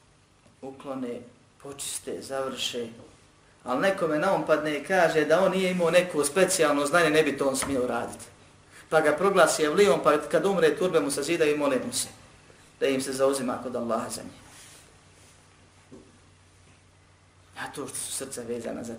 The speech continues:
ta zelena svjetla u mraku, od malih nogu boji se groblja.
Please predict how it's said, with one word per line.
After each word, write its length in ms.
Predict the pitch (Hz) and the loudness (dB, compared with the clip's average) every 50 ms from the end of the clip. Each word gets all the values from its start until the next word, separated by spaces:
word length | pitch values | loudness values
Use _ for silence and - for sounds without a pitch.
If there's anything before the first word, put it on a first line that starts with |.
| - | -10
ta 140 | - 113 101 | -10 -10 -8
zelena 420 | 104 113 117 120 113 107 107 101 104 | -6 -6 -6 -6 -6 -8 -8 -10 -10
svjetla 420 | - - 120 117 - - 104 92 - | -8 -8 -8 -8 -8 -8 -12 -12 -12
u 20 | |
mraku, 400 | 95 107 110 - - - - - - - - - - - - - - - - _ _ - | -10 -10 -10 -10 -12 -14 -16 -20 -20 -20 -20 -20 -20 -20 -20 -20 -20 -20 -20 _ _ -10
od 140 | - 127 131 | -8 -6 -2
malih 320 | 131 123 123 117 123 127 | -2 -2 -2 -2 -6 -6
nogu 240 | 131 127 120 123 123 | -6 -6 -4 -6 -6
boji 280 | 117 123 120 117 120 | -6 -4 -6 -6 -6
se 160 | 117 - 117 117 | -8 -8 -8 -8
groblja. 380 | 117 120 120 120 - - 117 | -8 -8 -8 -8 -8 -12 -16